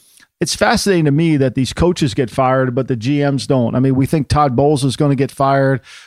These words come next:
but the G M of the, of the Jets, you know, who's been there as long as Bowles had, hadn't. I, I always believe this, and I think if you hire the coach, you should go in with the coach and out with the coach 'cause you're, you're tied at the hip.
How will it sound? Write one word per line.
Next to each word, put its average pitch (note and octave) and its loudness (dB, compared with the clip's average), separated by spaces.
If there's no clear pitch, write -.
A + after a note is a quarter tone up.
but C3 -2
the B2+ 0
G C#3 -2
M C#3 2
of B2+ 0
the, B2 -2
of A#2+ -4
the B2 -2
Jets, B2+ -4
you C#3+ -2
know, B2 0
who's C3 0
been C#3 0
there D3+ 2
as A#2+ 0
long C#3+ 0
as A#2 -2
Bowles C#3 0
had, A#2 -2
hadn't. D#3+ 0
I, F3 0
I - 2
always G3+ 2
believe D3 0
this, A2+ -2
and B2+ -2
I B2+ -2
think B2+ -4
if B2 -6
you B2+ -2
hire D#3+ 2
the D#3+ 0
coach, D3 0
you C#3 -2
should A#2 -4
go A#2+ 0
in D#3+ 2
with E3 0
the D3+ -2
coach D#3 -2
and C3+ -2
out C3+ -2
with A2+ -4
the B2 -4
coach A#2 -6
'cause A2+ -6
you're, C#3+ -4
you're C#3+ 2
tied D3 2
at C#3 -2
the C#3 0
hip. D#3+ 0